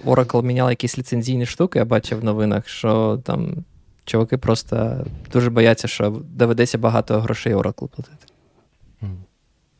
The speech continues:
Speaker 1: А то нам
Speaker 2: Великі
Speaker 1: потрібно.
Speaker 2: корпорації.
Speaker 1: Так.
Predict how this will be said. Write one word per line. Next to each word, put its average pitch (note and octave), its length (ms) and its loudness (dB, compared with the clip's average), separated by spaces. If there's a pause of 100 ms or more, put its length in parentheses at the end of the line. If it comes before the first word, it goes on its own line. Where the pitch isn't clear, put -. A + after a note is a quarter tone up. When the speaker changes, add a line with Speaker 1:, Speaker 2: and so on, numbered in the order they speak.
(580)
Speaker 1:
А A#2 100 2
то - 80 -4
нам A#2+ 100 8
Speaker 2:
Великі A2+ 200 6
Speaker 1:
потрібно. A2+ 200 2
Speaker 2:
корпорації. F#2 380 2 (600)
Speaker 1:
Так. G2+ 200 -6